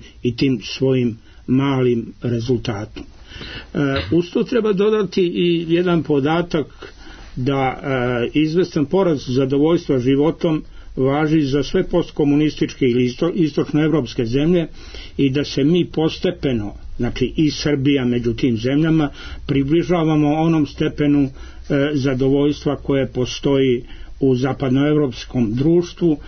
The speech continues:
i koji obuhvata tu negde između dve trećine i tri četvrtine ispitanika.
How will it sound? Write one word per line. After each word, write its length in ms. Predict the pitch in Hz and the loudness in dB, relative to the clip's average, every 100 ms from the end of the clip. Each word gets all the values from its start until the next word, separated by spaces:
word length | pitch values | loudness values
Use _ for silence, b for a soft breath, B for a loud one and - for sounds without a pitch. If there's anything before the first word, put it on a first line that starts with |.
| B B B - | B B B 0
i 260 | 165 165 156 | 2 2 2
koji 280 | 156 156 | 2 4
obuhvata 640 | 151 139 151 143 165 135 147 | 4 2 0 0 0 0 -2
tu 180 | 160 | 2
negde 400 | 147 151 147 147 | 4 4 2 2
između 380 | 143 127 135 135 | 2 2 2 2
dve 240 | 123 147 143 | 2 0 0
trećine 560 | 135 131 147 147 139 | -2 0 2 4 2
i 80 | 127 | 0
tri 220 | 139 131 | 0 0
četvrtine 600 | - 127 120 113 127 120 | 0 -4 -4 -2 0 0
ispitanika. 680 | 110 - 110 110 98 85 - | -2 -6 -8 -6 -6 -8 -12